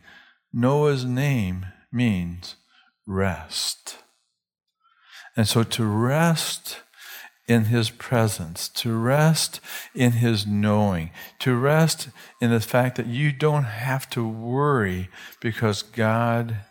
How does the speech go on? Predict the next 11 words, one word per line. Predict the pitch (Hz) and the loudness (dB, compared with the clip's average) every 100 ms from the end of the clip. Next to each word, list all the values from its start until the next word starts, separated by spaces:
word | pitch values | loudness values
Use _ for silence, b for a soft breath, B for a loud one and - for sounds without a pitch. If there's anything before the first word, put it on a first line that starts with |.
| 143 | -10
knows | 117 104 104 98 90 85 85 85 - - _ _ _ _ _ _ | -4 0 2 2 0 -4 -6 -8 -10 -10 _ _ _ _ _ _
where | 104 104 101 101 | -4 0 2 0
you | 98 95 90 | -2 -6 -6
are. | 87 90 82 76 78 - - | -4 -4 -6 -10 -16 -20 -8
God | 101 95 95 | -6 -4 -8
sees | - - - 127 120 110 101 98 | -10 -8 -6 -4 -4 -4 -6 -8
where | 90 90 90 | -6 -4 -4
you | 85 82 87 | -6 -8 -4
are. | 92 90 73 69 - B B B B B B B _ - | -2 0 -2 -8 -16 B B B B B B B _ -2
Joy | 110 120 135 | 4 8 8
then | 127 131 131 | 6 6 6